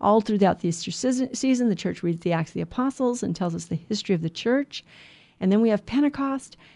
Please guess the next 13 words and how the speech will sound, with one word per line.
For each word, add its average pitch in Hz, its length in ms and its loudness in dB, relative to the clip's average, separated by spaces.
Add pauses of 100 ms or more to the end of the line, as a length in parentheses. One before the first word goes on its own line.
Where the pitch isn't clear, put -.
and 185 120 4
then 214 100 6
we 226 80 4
go 208 100 2
back 214 260 -2
into 240 140 0
ordinary 208 380 0
time, 226 320 -2
where 185 100 0
again, 185 400 0 (300)
we're 196 100 6
meditating 220 680 6
on, 165 240 -2